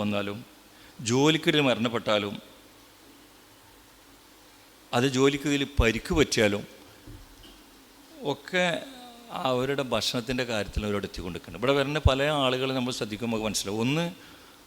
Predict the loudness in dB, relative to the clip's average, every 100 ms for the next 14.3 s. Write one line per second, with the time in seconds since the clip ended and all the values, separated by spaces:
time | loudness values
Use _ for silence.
0 | -2 2 4 4 4 4 0 -2 -4 -4
1 | -4 -4 -6 -12 -20 -20 -20 -20 -20 -20
2 | -16 0 4 6 6 4 2 2 0 -2
3 | 2 4 6 4 2 -2 -2 0 0 2
4 | 0 -2 -12 -20 -20 -20 -20 -20 -20 -20
5 | -20 -20 -20 -20 -20 -20 -20 -20 -20 -20
6 | -20 -20 -20 -20 -20 -20 -20 -20 -20 -20
7 | -20 -20 -20 -20 -20 -8 0 4 4 4
8 | 4 6 6 4 2 0 2 4 4 4
9 | 2 2 0 -4 -8 -14 -20 -10 0 2
10 | 4 2 2 -2 -2 -12 -18 -20 -20 -20
11 | -20 -20 -20 -20 -20 -20 -20 -20 -10 -4
12 | 0 2 2 0 0 -2 -2 -2 0 -2
13 | -2 -2 0 0 0 -2 0 0 2 0
14 | 2 2